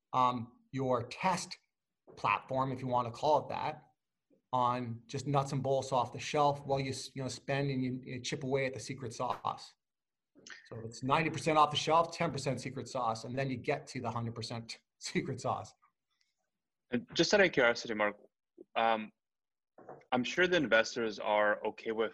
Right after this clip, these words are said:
Speaker 2: the idea of, um, refactoring the code, or basically like, "Okay, we're doing this initially, but then we're probably gonna, like, throw out the whole thing and then start with, like, a proper build." Have you seen different kind of perspectives,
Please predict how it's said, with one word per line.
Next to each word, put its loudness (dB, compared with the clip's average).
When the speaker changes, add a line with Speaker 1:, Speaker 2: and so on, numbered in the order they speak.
Speaker 2:
the 2
idea 0
of, -2
um, -2
refactoring -2
the -6
code, 2
or 2
basically 0
like, 2
"Okay, -4
we're 6
doing 8
this 4
initially, 2
but 0
then 4
we're 4
probably 4
gonna, 4
like, 4
throw 4
out 0
the -4
whole -4
thing 0
and -4
then 0
start 2
with, -2
like, 0
a -4
proper -2
build." -8
Have 2
you 6
seen 2
different 0
kind 2
of 0
perspectives, 0